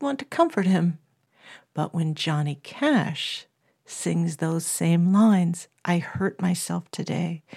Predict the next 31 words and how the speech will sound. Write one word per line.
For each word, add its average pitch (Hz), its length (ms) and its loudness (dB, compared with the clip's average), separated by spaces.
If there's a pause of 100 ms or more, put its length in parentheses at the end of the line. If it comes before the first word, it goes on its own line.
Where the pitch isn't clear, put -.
(280)
and 180 140 0
when 175 140 2
he 185 120 4
says, 180 360 -2
"I 180 140 -2
remember 180 640 2
everything," 170 840 -4 (640)
that's 285 300 0
an 285 100 2
older 247 300 2
man, 160 400 -2 (240)
and 185 180 2
he 214 100 4
doesn't 214 280 4
need 220 240 2
comforting. 151 540 -2 (680)
He 226 560 0
knows 226 400 6
himself 190 500 0
better. 175 380 2 (220)
He 208 140 0
has 196 240 0
the 202 120 0
weight 190 480 2
of 180 120 0
his 170 180 -4
life 190 340 0
behind 180 460 6
him. 156 260 2 (240)
He 202 140 2
has 185 280 0